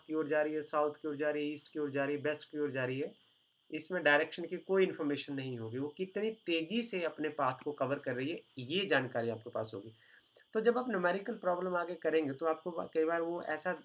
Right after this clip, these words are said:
information दे देगा कि आपकी जो, अ, velocity है वो, और जो speed है, वो kilometer per hour में हो सकती है problem में, पर आपको जब problem solve करना होता है, तो आपको basic units SI में इसको convert करना पड़ता है,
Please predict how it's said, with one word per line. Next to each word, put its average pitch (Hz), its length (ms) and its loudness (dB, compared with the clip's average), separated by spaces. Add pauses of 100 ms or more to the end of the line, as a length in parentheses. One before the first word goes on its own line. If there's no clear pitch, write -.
information 143 460 -4
दे 135 100 -2
देगा 131 180 -2
कि 151 220 -8 (520)
आपकी 139 300 2
जो, 165 360 0
अ, - 200 -6 (280)
velocity 139 600 0
है 160 140 2
वो, 175 320 -4 (600)
और 151 380 6
जो 143 160 -2
speed 190 500 -4
है, 151 120 2
वो 160 280 -4
kilometer 190 400 0
per 165 240 4
hour 156 240 6
में 160 120 0
हो 147 140 -2
सकती 117 340 -10
है 104 220 -16 (840)
problem 143 300 2
में, 107 200 -6 (420)
पर 156 100 6
आपको 160 320 4
जब 190 220 -2
problem 175 300 0
solve 202 280 4
करना 175 260 0
होता 160 240 0
है, 160 60 -2
तो 165 80 -2
आपको 156 220 -4
basic 156 420 -2
units 143 260 0
SI 151 420 0
में 151 100 -2
इसको 147 180 -6
convert 175 340 -2
करना 120 220 -2
पड़ता 110 340 -6
है, 104 140 -10